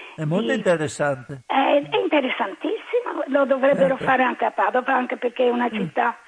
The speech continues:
Speaker 2: che ha anche molte persone nel bisogno. Per
Speaker 1: Eh, sì.
Speaker 2: Ferrara c'è,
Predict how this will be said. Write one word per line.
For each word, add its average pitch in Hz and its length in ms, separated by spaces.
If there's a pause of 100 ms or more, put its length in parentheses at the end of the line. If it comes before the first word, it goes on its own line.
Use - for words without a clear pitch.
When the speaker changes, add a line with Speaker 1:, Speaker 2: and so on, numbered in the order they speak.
(320)
Speaker 2:
che 240 180
ha 233 80
anche 240 380
molte 226 400 (160)
persone 220 640
nel 220 200
bisogno. 208 680 (640)
Per 185 100
Speaker 1:
Eh, 170 40
sì. - 120
Speaker 2:
Ferrara 285 640
c'è, 254 320